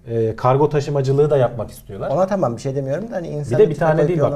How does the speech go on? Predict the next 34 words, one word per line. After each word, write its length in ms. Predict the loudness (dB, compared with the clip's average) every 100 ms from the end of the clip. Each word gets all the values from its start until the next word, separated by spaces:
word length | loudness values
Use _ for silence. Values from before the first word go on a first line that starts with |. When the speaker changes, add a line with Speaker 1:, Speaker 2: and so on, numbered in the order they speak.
| -2
Speaker 2:
yollamak. 240 | -2 -4
Speaker 1:
Hyperloop 400 | -4 -4 -4 0
One 180 | 0 0
diye 120 | -4
bir 40 | -6
firma. 300 | -12 -10 -8
Başka 240 | -6 -6
firmalar 440 | -4 -4 -2 -2
Speaker 2:
Var, 80 | 0
Speaker 1:
da 100 | 0
var. 20 | 0
Speaker 2:
var, 120 | -4 -10
evet. 200 | -12 -12 -12
Speaker 1:
Yani 100 | -6
onlar 360 | -2 2 4
da 100 | 4
bu 80 | 2
işin 180 | -2 -6
peşinde. 400 | -12 -12 -12 -12 -14 -20 -16 -8
Elon 240 | -4 -2
Musk 240 | -4 -4
Amerika'da 460 | -6 -6 -4 -6 -6
işte 340 | -8 -10 -10 -12 -20 -18
onun 180 | -12 -10
firması, 540 | -8 -8 -8 -8 -10 -10 -20 _ -18 -8
Amerika'da 600 | -4 -4 -4 -4 -4 -6
test 360 | -6 -6 -6 -16 -20 -20 -18
Speaker 2:
Hmm. 220 | -10 -4 0
Speaker 1:
yerleri 340 | 0 0 -4
falan 280 | -4 -8 -6
bir 60 |
şeyler 280 | -2 2 2
yapmaya 360 | 2 0 -4 -4
çalışıyorlar. 540 | -4 -8 -8 -8 -8